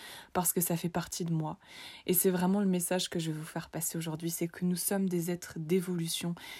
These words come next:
et on est amené à évoluer et à vivre plusieurs vies dans une seule vie. C'est un peu comme un serpent qui, qui refait sa peau. On refait notre peau constamment,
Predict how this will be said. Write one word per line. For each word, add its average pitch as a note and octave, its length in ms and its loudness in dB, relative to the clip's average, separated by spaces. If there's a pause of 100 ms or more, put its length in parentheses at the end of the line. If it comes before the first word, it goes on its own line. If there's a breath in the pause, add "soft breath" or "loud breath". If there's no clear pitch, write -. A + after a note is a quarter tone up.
(120 loud breath)
et F#3+ 100 2
on F#3+ 160 4
est F#3+ 80 6
amené F#3+ 400 4
à E3+ 140 -2 (100)
évoluer F3 640 2
et F3 160 2
à E3 80 6
vivre E3+ 460 0
plusieurs F#3 480 0
vies E3 320 -4
dans E3 160 2
une D#3+ 180 0
seule D#3+ 260 -2
vie. D3+ 200 -8 (320 loud breath)
C'est - 120 2
un F3+ 120 2
peu C4 120 4
comme F#3+ 220 0
un E3 100 0
serpent F#3+ 680 0
qui, - 240 -4
qui - 180 -2
refait F3 440 0
sa E3 180 0
peau. E3 240 -8 (300 loud breath)
On G3 140 6
refait G#3 420 4
notre F#3+ 200 2
peau G3+ 300 0
constamment, E3+ 680 2